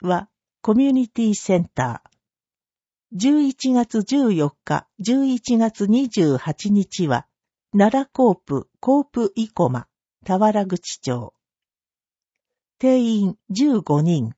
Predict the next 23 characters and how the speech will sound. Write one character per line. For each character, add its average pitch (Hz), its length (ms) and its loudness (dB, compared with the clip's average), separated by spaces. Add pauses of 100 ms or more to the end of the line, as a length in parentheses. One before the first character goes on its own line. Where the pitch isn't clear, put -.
(140)
抽 208 200 0
選 180 320 -2
制。 143 460 -4 (500)
費 285 200 0
用 147 320 0 (120)
無 170 220 0
料。 165 400 -2 (800)
申 269 180 2
し - 180 -16
込 226 140 0
み、 196 220 -2 (760)
九 311 60 -2
月 285 340 -2
二 254 200 2
十 175 260 0
四 147 320 -2
日 170 240 -2
木 185 400 0
曜 269 220 2
日 170 180 -2
ま 160 120 0
で 143 160 -2
に 127 220 -6